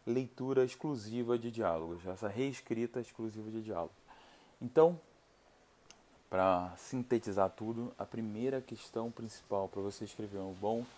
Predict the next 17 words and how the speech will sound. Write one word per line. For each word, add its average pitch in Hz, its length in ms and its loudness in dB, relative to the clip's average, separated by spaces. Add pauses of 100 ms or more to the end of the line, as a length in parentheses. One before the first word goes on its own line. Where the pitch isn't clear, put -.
(360)
diálogo 104 680 4
é 101 140 4
reescrever 107 680 -2
ele 98 120 -2
várias 101 340 2
vezes, 95 520 -4 (520)
é, 90 240 -2
conhecer 123 540 0
bastante 107 640 2
cada 104 220 0
personagem 107 720 -2 (760)
e 113 60 -10
buscar 110 800 4
o 107 120 -6
entendimento 110 800 -4
da 113 80 -2
importância 110 1000 -6